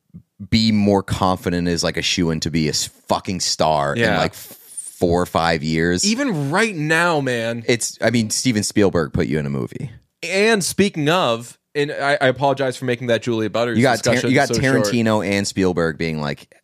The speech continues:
Speaker 1: "Fuck yeah."
Speaker 2: If I had to, uh, if I had to place a bet on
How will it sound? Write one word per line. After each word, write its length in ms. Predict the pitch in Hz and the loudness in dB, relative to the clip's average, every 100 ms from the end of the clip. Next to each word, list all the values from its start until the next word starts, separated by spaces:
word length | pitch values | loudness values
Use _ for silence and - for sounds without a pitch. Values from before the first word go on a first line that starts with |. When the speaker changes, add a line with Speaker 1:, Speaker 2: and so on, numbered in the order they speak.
| _ | _
Speaker 1:
"Fuck 300 | - - - | -10 -6 -6
yeah." 280 | - 50 - - _ _ _ _ - | -8 -10 -10 -14 _ _ _ _ 0
Speaker 2:
If 340 | 143 147 - - | 2 2 -4 -2
I 260 | 135 180 | 0 2
had 320 | 214 202 190 147 | 2 4 2 2
to, 580 | - 165 147 143 135 | 0 2 4 2 0
uh, 480 | - 123 117 110 104 - _ _ _ _ _ 120 | 0 2 2 2 0 -4 _ _ _ _ _ -6
if 120 | 117 | 0
I 120 | 151 | 2
had 200 | 214 240 | 2 -2
to 180 | - 165 | -4 -6
place 800 | - - - 131 127 113 - - _ _ _ _ - | -8 -12 -2 0 0 -2 -8 -10 _ _ _ _ -2
a 540 | 117 113 110 110 107 - _ _ - | 0 2 0 0 -2 -6 _ _ -20
bet 640 | 107 - 127 113 - - - | -14 0 2 2 0 -16 -4
on 640 | 107 107 101 101 101 98 | 0 2 2 0 -2 -4